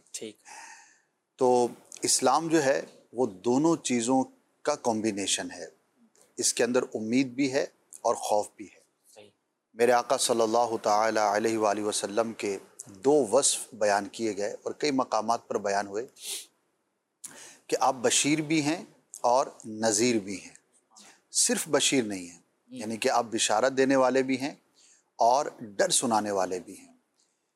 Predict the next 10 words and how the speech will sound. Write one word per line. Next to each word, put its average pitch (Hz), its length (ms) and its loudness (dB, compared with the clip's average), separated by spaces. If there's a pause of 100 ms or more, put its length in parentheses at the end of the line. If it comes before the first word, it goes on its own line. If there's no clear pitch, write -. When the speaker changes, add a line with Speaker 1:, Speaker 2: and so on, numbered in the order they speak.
(220)
Speaker 2:
کہ - 80 -4
بشارت 147 560 2
ہے 165 60 4
اس 147 260 4
کے 147 120 4
لیے 143 180 4
جو 131 120 2
نیک 113 280 2
کام 120 260 0
کرے، 107 280 0